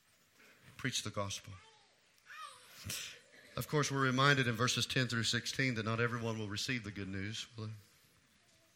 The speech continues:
Some are gonna reject the gospel, and the Lord is very clear that his wrath will be poured out on those who do reject his son. In fact, the Lord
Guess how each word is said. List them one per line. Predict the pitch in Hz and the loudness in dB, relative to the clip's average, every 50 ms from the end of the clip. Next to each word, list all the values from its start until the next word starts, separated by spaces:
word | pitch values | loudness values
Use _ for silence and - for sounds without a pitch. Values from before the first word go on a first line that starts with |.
| _ _ - - | _ _ -8 -6
Some | - - 123 120 120 | -2 -2 0 0 0
are | 107 | -2
gonna | 110 104 104 | -2 -2 -2
reject | 98 101 104 117 117 110 - - | -2 -2 0 2 2 2 2 -2
the | 104 | -4
gospel, | - 107 92 92 - - - 107 110 | -4 -2 -2 -2 -4 -6 -6 -6 -6
and | 113 | -4
the | 117 | -4
Lord | 123 139 151 156 | -2 0 0 0
is | 151 123 | 0 2
very | 113 135 131 131 127 | 4 4 4 4 4
clear | - - - 139 131 120 | 0 -2 0 0 0 0
that | 113 104 | 0 -2
his | 107 104 101 107 | -2 -2 0 2
wrath | 113 117 117 117 117 - | 4 4 4 2 0 -2
will | 117 | -6
be | 98 107 | -6 -6
poured | - - - 117 110 107 | -8 -6 -4 -2 0 2
out | 107 107 107 104 | 2 2 2 0
on | 104 98 | -2 -2
those | 101 104 98 92 | -2 -2 -2 -2
who | - 107 | -4 -4
do | 98 110 117 117 | -4 -2 -2 -2
reject | 110 98 92 98 101 95 - | -4 -4 -4 -4 -6 -6 -6
his | - 104 - | -8 -8 -8
son. | - - 95 101 107 - - - _ _ - - - - - - - - - - - - - - _ _ - - _ _ _ _ _ _ _ _ _ _ - - _ _ _ _ _ _ _ _ _ _ _ - _ _ _ _ _ _ _ _ _ _ _ _ _ - - - | -8 -8 -8 -10 -10 -12 -18 -20 _ _ -20 -20 -20 -20 -20 -20 -20 -20 -20 -20 -20 -20 -20 -20 _ _ -20 -20 _ _ _ _ _ _ _ _ _ _ -20 -20 _ _ _ _ _ _ _ _ _ _ _ -20 _ _ _ _ _ _ _ _ _ _ _ _ _ -10 -6 -4
In | 127 | 0
fact, | - - - 170 - - | 4 6 6 6 6 4
the | - 135 | 0 0
Lord | 135 147 151 156 156 143 | 2 2 4 4 4 2